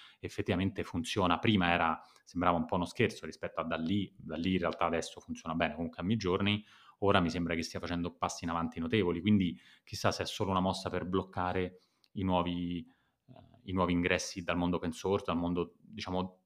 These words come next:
pubblico, perché poi, eh, si tratta di modelli, no?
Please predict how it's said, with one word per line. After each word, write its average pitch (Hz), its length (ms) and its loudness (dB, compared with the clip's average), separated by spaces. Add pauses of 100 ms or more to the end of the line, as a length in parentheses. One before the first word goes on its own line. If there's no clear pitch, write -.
pubblico, 98 420 2
perché - 240 -4
poi, 120 220 4
eh, - 1200 -10
si - 140 -6
tratta 95 280 2
di 92 120 -2
modelli, 87 420 2
no? 87 300 0